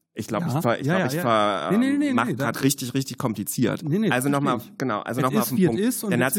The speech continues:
Speaker 1: Nationalstaat
Speaker 2: wie es
Speaker 1: macht
Speaker 2: ist.
Speaker 1: Bürgerinnen für die Bürger, äh, macht, äh, Politik für Bürgerinnen und Bürger eines Landes und nicht für irgendwelche anderen Leute außerhalb davon.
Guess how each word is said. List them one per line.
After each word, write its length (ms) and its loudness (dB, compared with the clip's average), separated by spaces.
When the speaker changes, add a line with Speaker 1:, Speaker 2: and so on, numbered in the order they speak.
Speaker 1:
Nationalstaat 480 2
Speaker 2:
wie 40 0
es 80 -6
Speaker 1:
macht 120 0
Speaker 2:
ist. 60 -14
Speaker 1:
Bürgerinnen 460 2
für 200 -4
die 120 -8
Bürger, 640 0
äh, 160 0
macht, 340 -2
äh, 180 -6
Politik 420 -2
für 120 -4
Bürgerinnen 400 2
und 140 -8
Bürger 240 -2
eines 260 -8
Landes 300 -4
und 160 0
nicht 240 4
für 100 -4
irgendwelche 540 -2
anderen 300 -2
Leute 360 -8
außerhalb 460 -10
davon. 460 -14